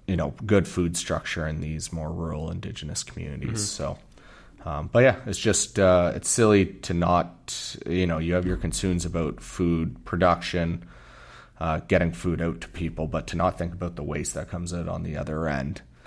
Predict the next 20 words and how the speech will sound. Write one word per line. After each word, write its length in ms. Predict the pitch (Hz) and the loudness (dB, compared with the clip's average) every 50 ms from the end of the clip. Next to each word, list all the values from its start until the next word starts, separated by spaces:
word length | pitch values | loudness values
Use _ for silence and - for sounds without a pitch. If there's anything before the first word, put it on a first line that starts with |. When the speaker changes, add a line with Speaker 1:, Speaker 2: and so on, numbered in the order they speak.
| - - - - - - _ - | -20 -20 -20 -20 -20 -20 _ -12
Speaker 1:
is, 440 | 76 78 76 73 - - - - | -10 -8 -8 -6 -4 -4 -2 -2
uh, 420 | 85 80 80 78 78 76 69 - - - - - - - - | -2 -2 -2 -2 -2 -4 -6 -8 -10 -12 -14 -14 -14 -10 -8
i-, 40 | 92 | -6
it's 460 | 90 - - 87 85 - - - - | -6 -4 -4 -6 -6 -4 -6 -6 -4
just, 520 | - 95 85 - - - - - - - | -4 -4 -4 -2 -4 -6 -8 -10 -12 -12
uh, 260 | 78 78 78 78 - - - - - | -10 -8 -8 -8 -10 -12 -14 -12 -8
it's, 220 | 90 87 - - | -8 -8 -6 -6
it's 240 | - - 87 - - | -6 -6 -6 -6 -2
good 200 | - 104 98 82 | 2 2 2 2
to 80 | 85 85 | 2 -2
think 260 | - - 85 85 - | -2 -2 -2 -2 -2
about 380 | 87 - 78 78 - - - - | -4 -6 -6 -8 -8 -8 -10 -12
because, 560 | - - - - - - - - - - - | -14 -14 -10 -8 -8 -8 -6 -8 -8 -8 -8
uh, 260 | - - - - 71 | -8 -8 -8 -8 -8
w-, 240 | 67 57 58 - - | -8 -8 -8 -4 -2
with 220 | 95 92 85 - - | -2 -2 -2 -2 -2
one 220 | 82 80 76 78 | -2 -2 -2 -4
comes 300 | - - - 71 71 - | -8 -8 -8 -8 -8 -8
the 120 | - 64 | -10 -10
other. 220 | - - - - | -10 -10 -12 -14